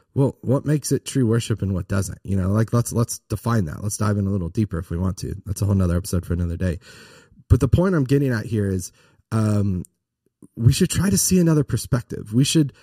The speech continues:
before we comment on a YouTube video, before we, um, uh, you know, tear down the,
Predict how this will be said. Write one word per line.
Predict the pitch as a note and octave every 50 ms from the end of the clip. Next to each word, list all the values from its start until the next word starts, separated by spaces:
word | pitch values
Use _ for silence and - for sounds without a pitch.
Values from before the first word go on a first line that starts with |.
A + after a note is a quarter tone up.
| _ _ _ -
before | A#2 G#2+ - E3 F3+
we | F3+
comment | E3 - - B2+ C#3 D3 D#3 D3+
on | D3 C#3+ C3+
a |
YouTube | A#2+ A2 A2+ B2 B2+ - C3+ A2 F#2+
video, | G#2 G2+ G2 G2+ G2 F#2
before | F2+ G2+ - - A#2+ A#2 B2+ C3
we, | B2 A#2 A2+ A2 G#2 G2 - _ _ _ _ _ _
um, | - A2 G#2 G2+ G2+ F#2+ F#2 G2 G2 F#2+ - - -
uh, | G#2 G2+ G2 F#2+ F#2+ F#2 F#2 F2+ D#2+ -
you | - A2 A2+
know, | G2+ F#2+ F2 F#2+ -
tear | - - C3+ D3 C#3+
down | B2+ B2+ A#2 A#2+ B2 A#2 A2
the, | G#2+ G2+